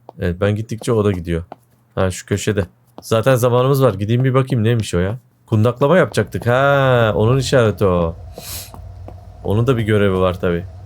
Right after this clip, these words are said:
Bizim şeyimiz bu. Belalımız. <laughs> Bizi ispiyonlayan adam bu. O bir ceza alacak. Dur, dur.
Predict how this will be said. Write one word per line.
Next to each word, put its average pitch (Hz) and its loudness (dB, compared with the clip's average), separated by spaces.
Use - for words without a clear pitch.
Bizim 120 -2
şeyimiz 117 0
bu. 92 2
Belalımız. 117 0
<laughs> - -14
Bizi 113 2
ispiyonlayan 139 2
adam 110 4
bu. 85 -2
O 95 0
bir 95 -2
ceza 104 0
alacak. 123 0
Dur, 107 2
dur. 92 0